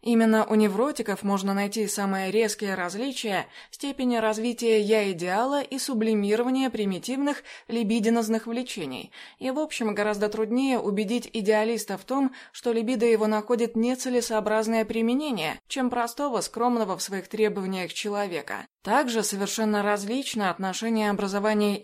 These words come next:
идеала и сублимирования к тому, что обусловливает невроз. Образование идеала повышает требования «я»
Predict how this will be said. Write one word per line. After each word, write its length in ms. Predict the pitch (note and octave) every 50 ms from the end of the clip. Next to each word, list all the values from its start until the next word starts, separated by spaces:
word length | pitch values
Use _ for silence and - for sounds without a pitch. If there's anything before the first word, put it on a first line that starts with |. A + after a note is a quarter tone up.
| G3 G#3+
идеала 520 | F#3+ F#3+ A3+ A3+ A#3 A#3 A3+ G3+ F#3+ F#3
и 40 | E3+
сублимирования 880 | - - F#3+ F#3 G3 G#3+ G#3+ A3 G#3+ G#3 F#3+ F3+ F#3+ G3 F#3+ F#3+ F#3
к 60 | F3+ -
тому, 480 | - G3 F3 E3+ F3 F#3 A3+ C#4 D4
что 220 | - - - C#4+ C#4+
обусловливает 840 | B3 A3+ A3 G#3 - G3+ G#3 G#3+ G3+ G#3 G3+ G3+ G3+ G3 F#3+ -
невроз. 640 | G#3 G3+ G3+ G3+ F#3 G3+ A#3+ B3+ G3 - - - - - _
Образование 760 | - A3+ G#3+ A3+ A3+ G#3+ A3+ A3 A3+ A3+ A3 G#3+ G#3+ G#3 G#3
идеала 400 | F#3 G#3 A3+ A#3+ C4 C4 A#3+ A3
повышает 580 | G3+ G3 F3+ F#3+ F3+ - A3 A3+ A3+ A3 G#3 G#3+
требования 600 | G#3+ A3 A3 G#3 G3+ G3 G#3 G3+ G3+ G3+ G3+ G3+
«я» 340 | F3+ E3 F#3 F3+ F3+ G#3+